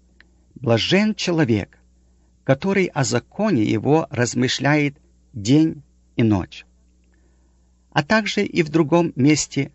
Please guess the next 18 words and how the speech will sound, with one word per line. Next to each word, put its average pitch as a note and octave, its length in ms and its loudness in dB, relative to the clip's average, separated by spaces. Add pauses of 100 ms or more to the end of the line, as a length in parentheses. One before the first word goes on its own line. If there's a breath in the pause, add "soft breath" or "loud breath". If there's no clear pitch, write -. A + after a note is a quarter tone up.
(140)
Псалтыри: - 680 -4 (840)
«И C3+ 80 4
я E3+ 260 4
буду F#3 300 0
размышлять C3 720 -2 (600)
о A#2+ 80 0
высокой C3 520 0
славе, D3 680 -4 (280)
величии D#3+ 760 -2
Твоего, C#3+ 680 -2
дивных B2 640 -2
дел A2 320 -4 (160)
Твоих». F#2+ 480 -6 (2000)
Чудное G3 600 -2 (100)
воспоминание C#3 1040 0 (220)
об - 160 -4
апостоле A#2+ 720 -2 (140)
Петре, A2 420 -4